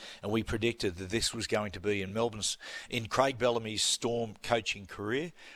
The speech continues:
all the grand finals, all the times he went through the salary cap period where they had to rebuild, is that I think this is gonna be his biggest challenge,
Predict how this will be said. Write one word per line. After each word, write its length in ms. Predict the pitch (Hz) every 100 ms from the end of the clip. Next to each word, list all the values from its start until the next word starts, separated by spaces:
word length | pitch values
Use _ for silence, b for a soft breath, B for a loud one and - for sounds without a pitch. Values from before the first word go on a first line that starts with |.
| B
all 160 | 127 127
the 80 | 117
grand 280 | 117 117
finals, 640 | - 110 110 110 107 - - -
all 160 | 113 117
the 100 | 110
times 420 | - 110 107 98
he 120 | 104
went 260 | 90 104 101
through 280 | - 107 98
the 100 | 90
salary 420 | - 95 104 107
cap 300 | - 104 -
period 480 | 104 104 101 101 98
where 160 | 87
they 140 | 85 87
had 120 | 82
to 60 | 87
rebuild, 760 | 92 104 98 101 98 98 98 - _ - B B B B B -
is 160 | 117 92
that 100 | 101
I 100 | 101
think 220 | - 92
this 160 | 92
is 80 | -
gonna 180 | - 95
be 140 | 92
his 220 | 85 87 -
biggest 340 | 98 90 104
challenge, 520 | - 90 92 - -